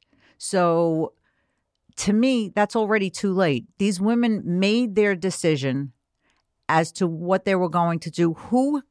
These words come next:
got them to that point? Who got them to that stage? And the navigators, and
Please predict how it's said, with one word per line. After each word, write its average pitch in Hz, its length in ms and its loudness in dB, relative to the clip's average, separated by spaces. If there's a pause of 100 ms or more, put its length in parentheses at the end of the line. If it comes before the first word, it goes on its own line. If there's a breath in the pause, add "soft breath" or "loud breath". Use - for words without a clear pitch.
(100)
got 196 320 0
them 143 240 0
to - 160 -6
that 139 260 -2
point? 139 340 -4 (420)
Who 247 180 -2
got 214 320 0
them 175 180 0
to 175 120 -2
that 143 220 0
stage? - 600 -6 (360 loud breath)
And 170 400 0
the 170 160 -2
navigators, 160 1160 -2 (500 soft breath)
and 180 260 0